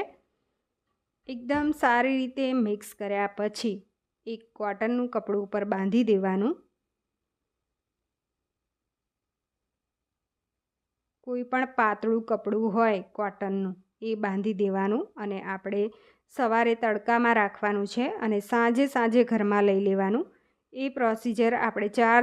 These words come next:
દિવસ સુધી કરવાની રહેશે. અહીંયા કોટનનું કપડું એકદમ પેક કરી લેવાનું અને જ્યાં તડકો આવતો હોય ત્યાં રાખી દેવાનું અને સાંજે સાંજે ઘરમાં લેવાનું. ખાસ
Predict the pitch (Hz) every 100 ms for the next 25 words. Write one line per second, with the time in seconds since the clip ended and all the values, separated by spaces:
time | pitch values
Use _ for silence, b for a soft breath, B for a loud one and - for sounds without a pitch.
0 | 233 226 208 208 220 190 208 202 185 190
1 | 196 196 190 185 - 220 349 - _ _
2 | _ _ _ _ _ _ _ _ _ _
3 | _ _ _ _ _ _ _ _ _ _
4 | _ _ _ _ _ _ _ _ _ _
5 | _ _ - 220 214 226 220 208 208 226
6 | 247 247 226 208 220 220 - 208 196 208
7 | 214 240 269 _ 233 233 233 220 208 202
8 | 190 196 202 294 - _ _ _ _ _
9 | _ _ _ _ _ _ _ _ _ _
10 | _ _ _ _ _ _ _ _ _ _
11 | _ _ 202 190 196 208 202 214 196 190
12 | 214 214 214 330 311 220 196 208 202 208
13 | 226 269 214 190 190 190 185 220 208 202
14 | 220 220 254 254 247 233 262 233 208 214
15 | 240 214 214 214 226 262 - - 226 233